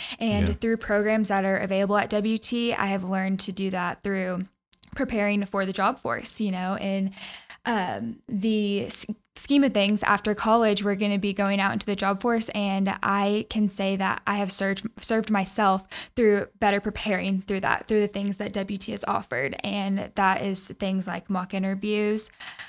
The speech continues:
Speaker 1: Um, career services has helped a lot with inter-, or not internship, or they do help with internships, of gaining internships and networking and all of that different stuff. And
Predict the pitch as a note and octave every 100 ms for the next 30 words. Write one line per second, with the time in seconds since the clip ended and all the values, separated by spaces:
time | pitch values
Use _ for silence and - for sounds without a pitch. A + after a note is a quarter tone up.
0 | - - A3 F#3 F#3+ - A#3 G#3 G3+ G3+
1 | G3 F#3+ F#3+ F#3 G3 F3+ F#3 F#3 F#3 -
2 | F#3+ F#3 F3+ F3+ F3 - - - G#3+ G#3
3 | G#3 - G#3+ G#3+ - - _ _ _ B3+
4 | G#3+ - _ - G3+ F#3+ F#3 F#3+ F#3+ F3
5 | - D4 C#4+ - - - C4+ D#4 D#4 A4+
6 | D4+ G#3+ G#3 A3+ A3+ G3+ A3+ A3 - A3+
7 | G3 G#3 G3+ G#3 G#3 F#3 G#3+ G#3 G#3 G#3+
8 | - G#3 F#3+ - G3+ G3 G#3 G#3 A3 -
9 | - - - A3 G3 F#3+ - - G#3 G3+
10 | A#3 A3+ G#3+ A3 A3 - - A3 - A3+
11 | -